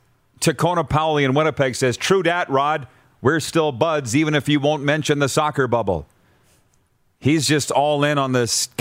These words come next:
Speaker 1: Canadian
Speaker 2: for you.
Speaker 1: Premier League soccer in, uh, thing in Winnipeg. Listen,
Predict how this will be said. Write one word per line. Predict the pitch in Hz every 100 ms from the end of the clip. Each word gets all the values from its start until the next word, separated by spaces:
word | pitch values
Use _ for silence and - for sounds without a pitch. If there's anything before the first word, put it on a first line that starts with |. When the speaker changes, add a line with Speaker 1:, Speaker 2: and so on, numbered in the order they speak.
| 101
Speaker 1:
Canadian | - 143
Speaker 2:
for | 131
you. |
Speaker 1:
Premier | 95 151 143 143 147
League | 139 139
soccer | 113 147 143 147 123
in, | 120 123 120 120 123
uh, | 117
thing | - 139 135
in | 127
Winnipeg. | 139 131 117 92
Listen, | 147 139 92